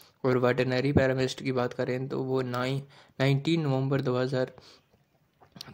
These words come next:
तेईस को। और, आ, स्टॉक असिस्टेंट की बात करते हैं, जो आपके एनिमल शीप हस्बेंड्री एंड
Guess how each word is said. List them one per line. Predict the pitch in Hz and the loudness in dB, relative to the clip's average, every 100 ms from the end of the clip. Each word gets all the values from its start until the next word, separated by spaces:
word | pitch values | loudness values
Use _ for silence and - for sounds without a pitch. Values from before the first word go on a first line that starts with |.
| - | -2
तेईस | 131 127 | 0 0
को। | - 147 | 0 -2
और, | 135 131 131 - | 2 2 2 0
आ, | 123 123 | 0 0
स्टॉक | 120 - 127 143 | -2 0 0 2
असिस्टेंट | 147 139 131 139 139 | -4 -4 -4 -4 -2
की | |
बात | 127 127 127 | -2 -4 -4
करते | 131 123 - | -6 -8 -8
हैं, | 127 127 127 143 139 | -8 -6 -6 -6 -4
जो | 127 | -4
आपके | 127 131 - 123 | -4 -6 -6 -6
एनिमल | 127 131 127 127 | -4 -2 -2 -4
शीप | - 127 127 - | -4 -6 -4 -2
हस्बेंड्री | 127 147 131 139 135 127 | -4 -4 -6 -6 -6 -6
एंड | 131 143 | -6 -8